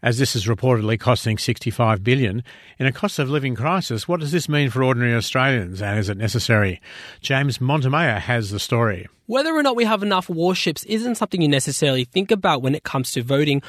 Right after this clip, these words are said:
Speaker 2: or just living in Australia in general. But with the recent flare-ups in the Middle East, the Taiwan Strait and the South China Sea has gotten decision makers in Canberra very nervous.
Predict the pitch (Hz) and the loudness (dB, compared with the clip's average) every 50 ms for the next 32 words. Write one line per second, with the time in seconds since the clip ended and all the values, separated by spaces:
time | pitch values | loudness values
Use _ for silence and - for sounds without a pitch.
0 | - - - 190 214 226 240 - 220 220 - - 180 160 147 147 139 131 113 110 | -6 -4 0 2 2 2 2 2 0 -2 0 -2 -2 -2 -2 -2 -2 -2 -2 -4
1 | 113 - - - 160 147 143 143 135 117 120 123 120 - 120 135 165 180 165 135 | -6 -6 -4 0 0 2 2 2 2 2 2 0 0 0 0 2 2 2 2 2
2 | 117 101 - - - - - - _ _ 151 139 139 151 139 147 139 127 147 143 | 0 -2 -6 -12 -20 -20 -20 -20 _ _ 2 4 4 4 4 2 2 2 2 2
3 | 139 - 143 135 - - 190 190 190 180 - - 165 147 135 131 127 123 127 131 | 2 0 -4 -4 0 0 2 2 2 0 2 2 2 4 4 4 2 0 0 -2
4 | - 151 165 180 170 - - - - 139 120 - - 147 135 139 139 131 131 135 | 0 0 2 2 2 0 -4 -4 -4 -4 -4 0 2 2 2 4 2 2 2 2
5 | 135 - - - 170 165 165 - - - 175 180 190 208 220 202 - - 156 139 | 0 0 0 2 2 2 2 0 0 0 0 0 2 0 -2 -2 0 0 0 -2
6 | - - - - 139 123 110 104 101 - - - 170 180 165 151 - 170 156 143 | -2 -6 -4 -2 -2 -2 -2 -2 -4 -4 0 2 2 2 2 2 0 0 0 2
7 | - 180 208 - 226 233 214 - - 175 - 175 170 160 151 151 - 160 147 143 | 0 0 0 2 0 -2 0 0 0 2 2 4 4 4 2 2 2 0 0 0
8 | 165 - - 180 175 180 185 175 - 175 170 175 185 185 185 175 143 131 123 131 | -2 -4 -2 2 2 2 2 0 -2 0 2 2 2 2 2 2 2 2 0 0
9 | 123 117 117 123 123 139 156 170 180 180 175 160 135 120 - - - | 0 0 0 0 2 2 4 4 2 2 2 2 0 0 -4 -8 -12